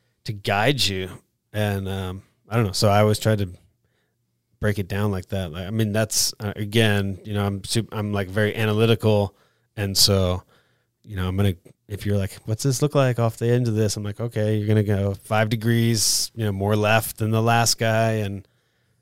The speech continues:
you know, break it down so that you have a good idea. But I think it's funny that he brings that up though, too, 'cause we've, you know, we, he and I would both joke about some photographers that we worked with that were like,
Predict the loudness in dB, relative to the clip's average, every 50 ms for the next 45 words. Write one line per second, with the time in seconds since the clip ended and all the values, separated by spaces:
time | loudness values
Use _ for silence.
0 | _ _ -8 -6 -4 -4 -4 -6 -12 _ _ _ -2 0 0 0 0 -2 -2 0
1 | 0 0 0 0 -2 -2 -2 -2 -2 -2 -2 -2 -2 0 -2 -2 -2 0 0 2
2 | 2 0 -2 -6 -12 _ _ _ _ _ _ _ 0 2 4 6 8 10 10 12
3 | 12 10 10 10 10 10 10 10 10 10 10 8 8 8 6 4 4 4 4 2
4 | 0 -2 -4 -2 -2 -2 -2 -2 -2 -4 -6 -8 -10 -8 -8 -8 -10 -10 _ _
5 | _ _ _ _ _ _ -14 -14 -12 -10 -10 -10 -10 -12 -14 _ _ _ _ _
6 | _ _ _ _ _ _ _ _ _ _ _ _ _ _ _ 4 6 6 8 6
7 | 6 4 4 4 4 4 4 4 4 2 4 4 4 4 2 0 0 0 0 0
8 | 0 -2 -4 -6 -4 0 0 2 2 0 0 -4 -4 -4 -4 -4 -4 -4 -4 -4
9 | -4 -2 -2 -2 -4 -4 -4 -4 -4 -4 -4 -6 -6 -4 -4 -4 -2 -2 0 0
10 | 2 2 2 0 -2 -4 -10 -16